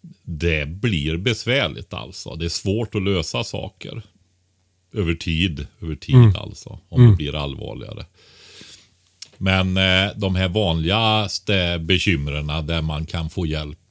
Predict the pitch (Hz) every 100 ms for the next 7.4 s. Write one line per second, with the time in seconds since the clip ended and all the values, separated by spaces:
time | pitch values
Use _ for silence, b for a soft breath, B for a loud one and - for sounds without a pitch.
0 | - - 80 76 71 82 90 101 113 85
1 | 82 78 73 76 95 - 107 - 104 90
2 | 90 76 78 - 80 78 90 87 87 80
3 | 76 71 - 73 71 - - - - 82
4 | 76 - - 76 _ - 80 _ _ _
5 | 123 113 78 73 82 76 73 80 76 73
6 | 69 76 73 73 67 76 76 87 90 76
7 | 76 76 69